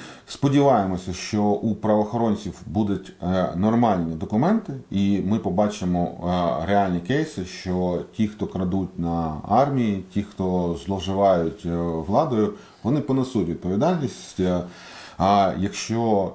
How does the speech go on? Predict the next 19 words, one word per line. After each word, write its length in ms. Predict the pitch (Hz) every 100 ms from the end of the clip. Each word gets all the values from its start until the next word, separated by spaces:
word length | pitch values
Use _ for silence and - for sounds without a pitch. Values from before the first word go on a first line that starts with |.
| - 98 -
е, 40 | 95 95 95 95 90 50 - - _ _ - -
е, 140 | 104 101 110
справа 360 | - 113 107
розсиплеться, 520 | 101 - 202 156 - 107
то 140 | 95
треба 640 | 104 147 127 104 98 95
дивитися, 520 | 92 98 104 92 - 87
через 340 | - 104 104
що 180 | - 107
вона 200 | 98 98
розсиплась, 500 | 101 180 127 - -
була 240 | 87 101 110
вона 160 | 104
ефективна, 380 | 92 104 170 131
не 100 | 98
була. 240 | 90 85 - -
Тому 260 | 82 180
тут, 320 | 175 131 -
е, 260 | 110 101 190